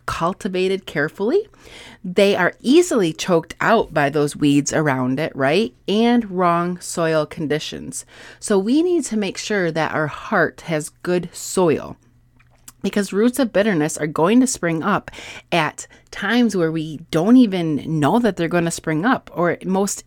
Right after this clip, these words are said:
inconvenient times, and then we're going to need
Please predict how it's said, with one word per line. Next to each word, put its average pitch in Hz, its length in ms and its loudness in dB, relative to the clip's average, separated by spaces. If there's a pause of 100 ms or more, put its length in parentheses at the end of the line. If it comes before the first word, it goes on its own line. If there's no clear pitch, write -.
inconvenient 175 800 2
times, 143 420 -8
and 170 240 -4
then 233 200 4
we're 226 100 2
going 160 340 0
to - 140 -8
need 151 340 -2